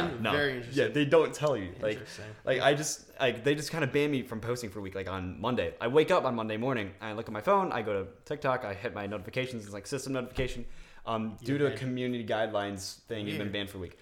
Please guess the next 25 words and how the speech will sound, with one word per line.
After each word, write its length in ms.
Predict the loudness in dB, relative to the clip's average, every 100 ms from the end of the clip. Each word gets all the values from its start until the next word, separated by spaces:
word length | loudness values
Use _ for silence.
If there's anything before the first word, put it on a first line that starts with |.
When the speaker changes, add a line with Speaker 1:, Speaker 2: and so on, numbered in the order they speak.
| -18 -4
Speaker 1:
And 100 | 0
normally, 340 | 4 4 6 6
like, 340 | 4 0 -16 -14
one 180 | -2 0
time 140 | 2 4
I 40 |
got 120 | 4
banned 180 | 2 0
'cause, 100 | -4
like, 100 | -2
they 80 | 0
removed 280 | 2 2 -2
a 40 |
video 420 | -2 0 0 0 -2
that 120 | -4
was, 80 | -2
like, 240 | -6 -10
too 120 | -6 -2
offensive, 320 | -2 -4 -4
which 280 | -6 -8 -14 -14
I 100 | -6
get 220 | -4 0
it. 340 | -2 -4 -18 -20 _
Totally 280 | -8 -6 -6
okay. 240 | -6 -4